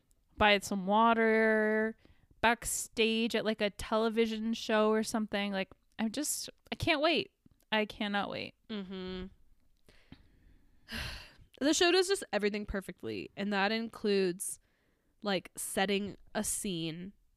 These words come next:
Speaker 2: and where they go is always epic. Oh, it just, it's gonna feel so good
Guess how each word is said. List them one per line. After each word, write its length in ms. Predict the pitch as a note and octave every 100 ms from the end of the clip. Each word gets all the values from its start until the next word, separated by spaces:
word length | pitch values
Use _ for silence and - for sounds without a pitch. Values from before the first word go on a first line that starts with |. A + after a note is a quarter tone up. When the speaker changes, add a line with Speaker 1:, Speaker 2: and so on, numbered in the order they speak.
| -
Speaker 2:
and 640 | F3 F3 E3+ E3+ E3 - - - - _
where 280 | G3 G3 G3
they 160 | F3 F3
go 320 | F#3+ G#3 G#3+
is 140 | G#3
always 380 | G#3 G#3 G#3 G#3 _ _
epic. 580 | G3 - G#3 G3 - - _ _ _ _ _ _ _ -
Oh, 200 | F#3 D#3+
it 100 | D#3
just, 300 | F3+ - -
it's 180 | G3 -
gonna 180 | F#3 E3
feel 200 | F#3 F#3+
so 240 | - D3
good 300 | B2+ C3+